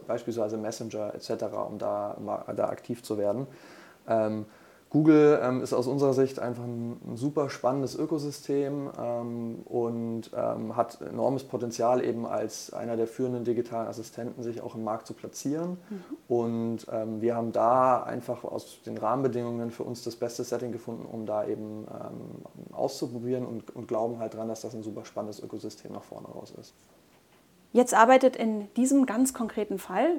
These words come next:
Speaker 2: äh, Conversational Commerce, die Otto Group, ein großer Handelskonzern, mit Google. Ich denke jetzt gerade so an diese kleineren Online-Händler, die eben nicht so groß sind, ähm, wie die Otto Group. Kommen die früher oder später an diesem Thema eigentlich vorbei?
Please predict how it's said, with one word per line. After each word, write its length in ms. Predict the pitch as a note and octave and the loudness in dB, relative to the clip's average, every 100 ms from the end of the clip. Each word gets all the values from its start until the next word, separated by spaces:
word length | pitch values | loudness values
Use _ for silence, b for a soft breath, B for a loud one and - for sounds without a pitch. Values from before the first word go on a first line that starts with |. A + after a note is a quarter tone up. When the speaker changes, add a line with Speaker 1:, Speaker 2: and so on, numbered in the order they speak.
| A3+ | -2
Speaker 2:
äh, 240 | G3+ F#3 F#3 | -8 -8 -6
Conversational 580 | G#3+ G3 G3 G#3+ A#3 G#3 | -4 -4 0 0 0 -4
Commerce, 540 | G3+ F#3+ A#3+ C#4+ - G#3+ | -2 0 2 0 -2 -4
die 160 | G3+ | -4
Otto 160 | - G3 | -4 -4
Group, 360 | G3 C4+ - | 0 0 0
ein 300 | A#3+ G3 F3+ - - - | -8 -6 -6 -8 -12 2
großer 400 | A#3+ B3+ F#3 F#3+ | 2 2 -2 -2
Handelskonzern, 840 | A#3 B3+ - A3+ - A3+ A3 A3+ B B B B - | -2 -2 -4 -6 -4 -2 0 -2 B B B B -8
mit 220 | G3+ - | -8 -2
Google. 360 | A3 B3 C4 C4+ B B | 2 8 8 6 B B
Ich 140 | - - | -2 4
denke 240 | B3+ C#4+ | 6 8
jetzt 160 | A#3+ - | 6 6
gerade 200 | A3+ C4 | 2 4
so 60 | |
an 80 | A#3 | 2
diese 180 | G#3 G3+ | 2 -4
kleineren 640 | - G#3 A#3+ A#3+ F#3+ E3+ - - | -4 4 6 6 4 -2 -6 -8
Online-Händler, 760 | E3+ E3+ D#3+ F3 F3 E3+ - F3 | -4 -2 -2 -4 -4 -6 -8 -6
die 100 | - | -4
eben 160 | F#3+ - | -2 6
nicht 200 | B3 C4 | 6 6
so 120 | A3+ | 0
groß 300 | A3 G3+ G3 | 2 0 2
sind, 240 | G3+ F#3+ - B B B F#3+ | 0 -2 -4 B B B -2
ähm, 280 | F#3 F#3 - G3 | 0 0 -2 -4
wie 100 | G3 | -4
die 160 | F#3+ | -2
Otto 240 | - G#3+ B3 | -2 0 2
Group. 280 | F#3 F3+ - B B - | 2 -2 -4 B B -10
Kommen 360 | - A3+ G#3 F#3+ | 0 2 2 0
die 320 | G#3 C#4+ D#4+ | 6 8 8
früher 220 | - - B3+ | 4 2 4
oder 120 | B3+ | 4
später 300 | - A#3 A#3 | 2 2 4
an 80 | G#3 | 2
diesem 280 | G3+ G#3+ - | 2 0 0
Thema 420 | - G3+ A3+ - - | 0 2 2 0 -4
eigentlich 420 | F#3 F#3+ G3+ F#3+ | -2 -2 -2 -6
vorbei? 600 | - - F3 E3 F#3 C4+ | -6 -6 -4 -2 0 0